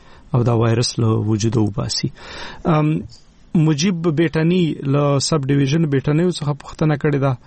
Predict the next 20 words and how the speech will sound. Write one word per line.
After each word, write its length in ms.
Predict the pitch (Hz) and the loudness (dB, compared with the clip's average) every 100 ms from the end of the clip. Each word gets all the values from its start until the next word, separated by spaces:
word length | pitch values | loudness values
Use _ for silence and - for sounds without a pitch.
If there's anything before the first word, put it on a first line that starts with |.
| - - - | -20 -10 0
وایي، 140 | 139 | 2
ما 120 | 143 | 2
بل 180 | 135 151 | 2 0
ځل 200 | 156 165 | 2 2
هم 100 | 165 | 2
کړې 220 | 160 165 156 | 0 0 2
وه، 200 | 151 135 | 2 0
تاسو 340 | 156 151 151 | 0 0 0
ورته 200 | 135 - | 0 0
بل 120 | 139 | 0
ځل 180 | 147 147 | 0 0
ځواب 280 | 131 139 127 - | 2 2 0 0
کړی 100 | 165 | 0
وه، 140 | 165 | 0
خو 140 | - 139 | 0 0
ما 120 | 143 | 0
ته 120 | 151 | 0
داسې 220 | 139 139 - | -2 -4 -2
ښکاري 300 | 147 147 147 | 0 0 -2
چې 120 | - | -2